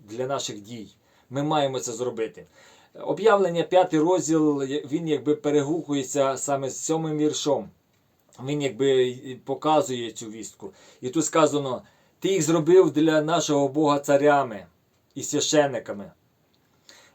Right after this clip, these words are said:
Е, Петра сказано: "Але ви вибраний рід, священство царське, народ святий, люд власності Божої, щоб звіщати чесноти того, хто покликав вас із темряви до дивного світла свого,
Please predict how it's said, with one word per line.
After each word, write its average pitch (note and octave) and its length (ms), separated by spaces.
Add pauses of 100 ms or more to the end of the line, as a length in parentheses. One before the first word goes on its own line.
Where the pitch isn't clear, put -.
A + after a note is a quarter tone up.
Е, A2+ 540
Петра D3 340
сказано: C3 460
"Але C#3 180
ви E3+ 140
вибраний E3 760
рід, D#3+ 320
священство D3 680
царське, D3 560
народ D3 300
святий, D3 560 (240)
люд D#3 260
власності D3+ 680
Божої, D3+ 360
щоб C3+ 240
звіщати D#3+ 680 (200)
чесноти E3+ 540
того, F3 280
хто D#3 180
покликав D#3+ 540
вас D#3 280
із C#3+ 120
темряви D3+ 560
до C3+ 160
дивного D#3+ 420
світла D3+ 360
свого, C#3+ 440